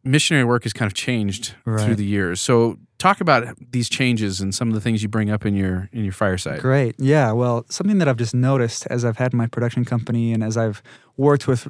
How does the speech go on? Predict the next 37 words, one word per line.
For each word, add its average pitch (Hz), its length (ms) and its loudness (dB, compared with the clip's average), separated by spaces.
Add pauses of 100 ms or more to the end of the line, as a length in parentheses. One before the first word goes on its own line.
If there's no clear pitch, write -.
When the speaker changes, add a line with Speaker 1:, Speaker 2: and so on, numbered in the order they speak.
(140)
Speaker 2:
these 123 160 -2
talented 127 540 0
artists 113 400 -2
and 120 80 0
musicians, 113 720 -2 (260)
I've 127 200 2
noticed 202 400 4
that 135 260 -2
God 156 340 4
is 123 120 0
kind 139 200 0
of 120 80 2
evolving 131 600 2
the 123 100 2
way 110 240 0
that 110 120 -2
missionary 113 440 -2
work 107 220 -4
is 104 120 -4
done. 95 360 -10 (400)
I, 123 160 2
I 131 80 2
think 180 180 2
about 160 160 4
my 135 100 4
dad 120 640 4
and, 113 380 0
you 143 80 0
know, 117 80 2
the 110 80 0
people 123 300 -2
who 113 280 0
served 117 440 -2
maybe 110 400 -2
forty 110 480 -4
years 107 240 -2
ago. 107 420 -4